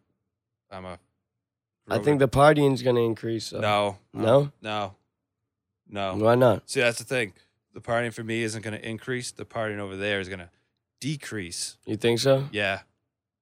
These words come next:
Speaker 1: I, dude, I'm quiet as fuck.
Speaker 2: I know. You're not the party type.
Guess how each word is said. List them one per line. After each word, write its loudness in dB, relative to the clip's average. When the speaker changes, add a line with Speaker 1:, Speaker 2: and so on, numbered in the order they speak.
Speaker 1:
I, -4
dude, -4
I'm -8
quiet -6
as -10
fuck. -10
Speaker 2:
I 0
know. 2
You're 0
not 4
the 0
party 4
type. 0